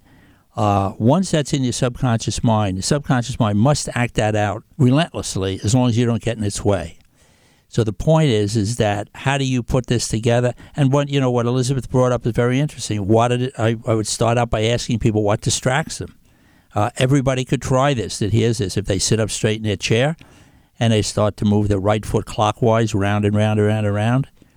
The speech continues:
and then with your right hand, draw a big number six in the air, you'll discover that your foot goes backwards. And it tells you that what you can't do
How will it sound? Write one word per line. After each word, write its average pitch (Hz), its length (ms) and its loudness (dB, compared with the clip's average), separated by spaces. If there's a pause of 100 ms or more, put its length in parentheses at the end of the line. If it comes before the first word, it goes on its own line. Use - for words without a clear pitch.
(240)
and 101 80 -4
then 104 60 4
with 101 140 2
your 92 80 4
right 117 240 2
hand, 123 280 2
draw 110 180 0
a 98 40 -2
big 113 240 -2
number 110 220 0
six - 340 -2
in 127 60 2
the 117 160 2
air, 117 80 2
you'll 107 180 0
discover 123 460 -2
that 113 100 -4
your 117 140 -6
foot - 160 0
goes 82 160 -4
backwards. - 520 -14 (920)
And 117 100 2
it 101 120 -2
tells 156 340 2
you 123 160 2
that 117 120 0
what 113 140 -4
you 110 140 -2
can't 175 420 0
do 92 260 -10